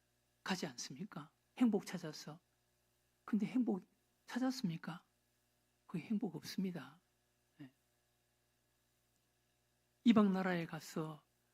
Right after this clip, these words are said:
거기서 가지고 있던 것 다 탕진하고 다 날리고 흉년이 들어서 먹을 것이 없어서 돼지, 돼지를 치는 곳에서 일을 하다가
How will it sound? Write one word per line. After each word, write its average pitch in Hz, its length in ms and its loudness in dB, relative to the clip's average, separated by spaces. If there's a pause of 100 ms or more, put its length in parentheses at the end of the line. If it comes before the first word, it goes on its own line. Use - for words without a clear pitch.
(120)
거기서 208 360 2
가지고 202 320 0
있던 190 220 -2
것 175 160 -4 (340)
다 - 240 -4
탕진하고 202 640 -2
다 214 200 -4
날리고 208 580 -2 (760)
흉년이 240 400 10
들어서 170 600 0
먹을 262 260 4
것이 170 280 -2
없어서 151 600 -8 (460)
돼지, 214 420 2
돼지를 240 460 4
치는 185 320 -2
곳에서 175 580 -4 (440)
일을 185 280 6
하다가 156 440 -8